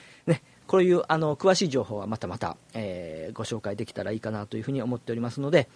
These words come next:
えー、引き続き、ラジオカフェ、えー、聞いていただけたらなというふうに思っております。地球温暖化問題に市民の立場から取り組んでいます環境エヌジーオー気候ネットワークの田浦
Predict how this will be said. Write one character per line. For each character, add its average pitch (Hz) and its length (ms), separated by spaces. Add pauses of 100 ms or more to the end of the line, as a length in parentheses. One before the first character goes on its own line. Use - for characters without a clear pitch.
(200)
え 104 280
ー、 - 40
引 - 140
き - 0
続 110 260
き、 - 280 (380)
ラ - 120
ジ 135 100
オ - 20
カ 123 80
フ - 100
ェ、 - 80 (300)
え 107 200
ー、 - 0
聞 110 120
い - 20
て 107 100
い 101 40
た 107 100
だ 104 100
け - 80
た - 100
ら 104 80
な 127 160
と 143 80
い - 20
う 147 40
ふ 196 40
う - 20
に 180 100
思 110 140
っ - 20
て - 140
お 101 40
り 113 60
ま 151 80
す。 - 120 (1200)
地 - 140
球 156 120
温 143 120
暖 139 140
化 131 120
問 127 200
題 117 180
に 143 240
市 - 140
民 135 140
の 127 80
立 139 220
場 139 120
か 208 100
ら 185 200 (180)
取 123 160
り - 40
組 131 120
ん - 20
で 131 80
い 139 60
ま 180 80
す - 120
環 131 240
境 127 160
エ 123 60
ヌ 123 80
ジ 120 160
ー 117 60
オ 110 40
ー - 40
気 - 80
候 123 180
ネ 120 100
ッ - 40
ト 120 160
ワ 113 100
ー - 20
ク - 120
の 165 320
田 - 120
浦 120 300